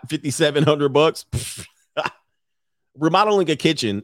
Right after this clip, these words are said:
in the suburbs, you talking about twenty-five grand or, or better, or better. Because the appliances itself, you're gonna get the Wolf, what is it called? The Wolf stove, where you can barbecue. You got the griddle.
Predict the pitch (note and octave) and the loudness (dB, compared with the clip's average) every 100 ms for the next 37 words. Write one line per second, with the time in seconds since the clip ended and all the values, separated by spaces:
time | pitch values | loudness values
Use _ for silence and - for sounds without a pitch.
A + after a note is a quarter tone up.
0 | - C3 B2 - - F3 C3+ G#2+ G2+ F2+ | -2 0 0 0 0 2 2 0 -4 -8
1 | - D3 F3 E3 C#3 B2 D3 D3 D3 D3 | -10 -4 2 2 2 -4 -2 -2 2 2
2 | C#3 C3+ B2 G#2 G#2+ A#2+ - D#3+ D3+ D3 | 2 -2 0 -2 -4 -8 -2 0 0 -2
3 | - D3+ B2+ C3+ E3 - - _ _ _ | 2 2 4 2 0 -2 -16 _ _ _
4 | _ - C#3 D3 D3 D2+ _ _ _ D3 | _ -2 0 2 0 -4 _ _ _ -2
5 | D#3 C#3 C#3 C#3+ - D#3+ G#3 F#3 B2 C#3 | 0 0 0 0 0 0 0 -2 -4 -8
6 | G2+ A2+ - F#3+ C#3 C#3+ E3 F3 D3 D#3 | -8 -12 0 0 0 -2 -2 -2 -2 -4
7 | C3+ A2+ F#2+ F#2 D#3 F3 - - E3+ G3 | -4 -6 -6 -2 2 2 0 -2 -2 0
8 | F#3+ F#3 F3 B2+ A#2+ A2 D#3+ F#3+ - _ | 0 0 0 0 -2 0 0 0 -4 _
9 | _ - - E3+ F3+ A#3+ - _ _ _ | _ -14 0 4 4 2 -4 _ _ _
10 | C3+ D#3 E3 D3+ B2+ C3+ D#3 F3 - E3+ | -2 0 2 2 2 4 2 0 -2 -2
11 | F#3 - _ _ _ C3+ D#3 D#3 - A2+ | -2 -6 _ _ _ -4 2 2 0 -2
12 | C3+ E3+ F#3+ - | 2 2 2 0